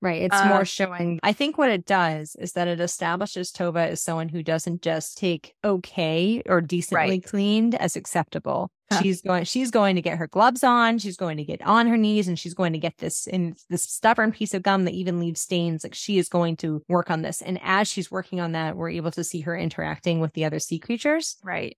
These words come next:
Speaker 1: We also see that Marcellus is in his tank, and then later he's out of his tank.
Speaker 2: <laughs>
Speaker 1: So
Speaker 2: Yeah.
Speaker 1: that is more the, like, with the, him being behind the vending machine, that truly is a surprise,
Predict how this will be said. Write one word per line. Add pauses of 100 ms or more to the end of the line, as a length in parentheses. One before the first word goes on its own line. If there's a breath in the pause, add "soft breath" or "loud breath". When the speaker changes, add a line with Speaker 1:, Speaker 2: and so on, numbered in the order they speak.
Speaker 1:
We
also
see
that
Marcellus
is
in
his
tank, (120)
and
then
later
he's
out
of
his
tank.
Speaker 2:
<laughs>
Speaker 1:
So
Speaker 2:
Yeah. (100)
Speaker 1:
that
is
more
the,
like,
with
the,
him
being
behind
the
vending
machine,
that
truly
is
a
surprise,